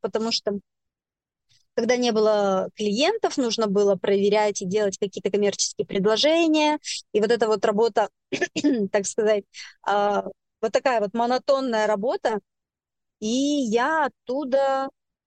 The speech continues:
ушла через полгода с мыслью, что я буду открывать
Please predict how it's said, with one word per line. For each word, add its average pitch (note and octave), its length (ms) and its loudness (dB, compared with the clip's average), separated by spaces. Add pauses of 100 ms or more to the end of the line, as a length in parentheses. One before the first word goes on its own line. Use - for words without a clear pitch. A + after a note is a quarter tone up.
(120)
ушла A3 320 -2
через G3 340 -4
полгода A3+ 680 2 (360)
с - 140 -6
мыслью, C4 460 2
что B3 540 2 (500)
я A3+ 120 2
буду A3+ 180 0
открывать G#3+ 720 -2